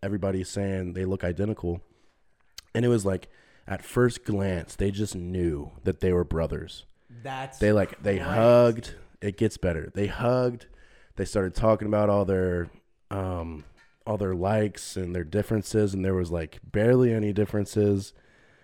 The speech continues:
Speaker 1: Um, even people who, like, were a witness to this said that their mannerisms were the same, like, the way they sat, the way they ate.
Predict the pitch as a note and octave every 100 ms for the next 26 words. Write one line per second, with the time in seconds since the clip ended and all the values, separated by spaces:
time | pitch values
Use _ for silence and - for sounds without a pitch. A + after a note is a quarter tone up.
0 | _ _ _ - F#2 F2 F2 E2 D#2+ D#2+
1 | - A2 G#2 G#2 F#2+ F2 - - A2+ A2+
2 | G#2+ G2+ G2 G2+ G2 F#2 E2+ - _ _
3 | G#2+ G#2 F#2 F2+ A#2 A2 G2+ - F#2 F2+
4 | - F#2 E2+ D#2+ E2 F2+ G#2+ A2 A2 G#2+
5 | G#2+ G#2+ A2 G#2+ G#2+ A2+ A2 A2 F2+ E2
6 | D#2+ D#2 E2 - G#2 G2+ G2+ G2 E2+ E2
7 | D#2 E2 - G#2 G#2 G#2 G2+